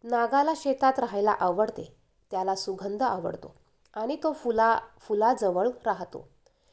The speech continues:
नागांचा आणखीन एक गुण म्हणजे तो शेतीचं राखण करतो. उंदीर, घूस इत्यादी शेतात येऊ देत नाही. हे देखील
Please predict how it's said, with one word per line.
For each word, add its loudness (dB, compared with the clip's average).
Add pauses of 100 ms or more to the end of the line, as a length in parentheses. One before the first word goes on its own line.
(220)
नागांचा -2
आणखीन -4 (100)
एक -2
गुण -2
म्हणजे -6 (220)
तो -6
शेतीचं -6
राखण -6
करतो. -8 (440)
उंदीर, -6
घूस -4
इत्यादी -8
शेतात -4 (560)
येऊ -4
देत -4
नाही. -8 (920)
हे 0
देखील -4